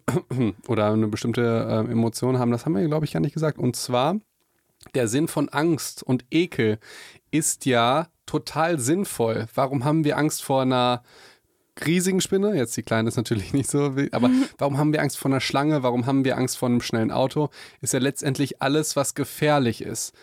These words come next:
Speaker 1: Warum
Speaker 2: Richtig.
Speaker 1: ekelt uns Schimmel an? Ne?
Speaker 2: Uah.
Speaker 1: Und letztendlich ist ja Angst, wenn man es so betrachtet, gar nichts Schlechtes. Ja?
Speaker 2: Ja.
Speaker 1: Und Ekel auch gar nichts Schlechtes, weil es soll uns eigentlich schützen. Nur wenn das natürlich irgendwie pathologisch wird oder aus dem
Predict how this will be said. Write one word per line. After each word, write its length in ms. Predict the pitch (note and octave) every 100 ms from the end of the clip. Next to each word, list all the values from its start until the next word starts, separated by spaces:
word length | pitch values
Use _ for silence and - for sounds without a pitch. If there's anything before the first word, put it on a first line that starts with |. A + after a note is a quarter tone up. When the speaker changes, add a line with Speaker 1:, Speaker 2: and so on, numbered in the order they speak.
| _ -
Speaker 1:
Warum 300 | B2 C3 D3+
Speaker 2:
Richtig. 180 | - D#3
Speaker 1:
ekelt 380 | E3 - F3 -
uns 360 | D3 C#3+ - - _
Schimmel 560 | - - G3 F#3+ A#2
an? 320 | - G2+ G2 - _ _
Ne? 240 | - A2+ A3+
Speaker 2:
Uah. 200 | G#3+ G3+ -
Speaker 1:
Und 100 | A#2+
letztendlich 640 | C#3+ D#3 D#3 D#3 E3 -
ist 180 | - -
ja 160 | C#3+ -
Angst, 600 | - E3+ A3 - - - - _
wenn 100 | -
man 100 | C#3+ D3
es 40 |
so 60 | D#3
betrachtet, 420 | D#3 D3+ - C#3
gar 160 | D3+ D#3
nichts 260 | D#3 -
Schlechtes. 680 | - F#3+ F#3+ - - - - _
Ja? 240 | A#2+ A#2 C3+ -
Speaker 2:
Ja. 140 | A#3
Speaker 1:
Und 200 | C#3 -
Ekel 280 | F3 - F3
auch 220 | E3+ F3+
gar 140 | - A#2
nichts 140 | A#2+
Schlechtes, 340 | - B2 C3+
weil 120 | C3+ C3
es 180 | B2+ -
soll 260 | B2+ C#3
uns 200 | D3+ D#3
eigentlich 400 | - C3+ C3 C3 -
schützen. 480 | - E3 - - - - -
Nur 160 | - B2
wenn 140 | B2+
das 240 | B2 C#3+ -
natürlich 360 | D#3+ D3 C#3 -
irgendwie 600 | C#3 - B2+ A#2 A2 G#2 _ _ _
pathologisch 580 | A2 - A2+ B2 C#3+ D3
wird 180 | D3+
oder 200 | - A2+
aus 180 | G#2+ A2+
dem 420 | - A2+ A2+ G#2+